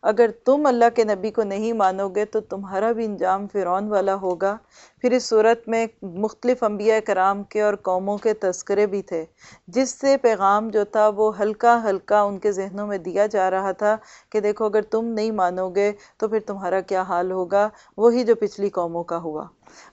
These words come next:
अब जब ये आयत नाजिल हुई ना कि "वांजिर अशीरतकल अकरबीन", तो उसके बाद जो पहला काम अल्लाह के नबी ने किया, वो किया कि अपने ख़ानदान के लोगों को एक दावत पे बुलाया, खाने की दावत।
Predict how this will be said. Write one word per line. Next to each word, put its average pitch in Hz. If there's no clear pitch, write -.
अब 226
जब 254
ये 233
आयत 302
नाजिल 214
हुई 226
ना 240
कि 240
"वांजिर 214
अशीरतकल 214
अकरबीन", 185
तो 254
उसके 262
बाद 208
जो 226
पहला 240
काम 220
अल्लाह 208
के 254
नबी 208
ने 202
किया, 196
वो 190
किया 196
कि 208
अपने 202
ख़ानदान 185
के 196
लोगों 180
को 190
एक 190
दावत 175
पे 175
बुलाया, 165
खाने 202
की 185
दावत। 165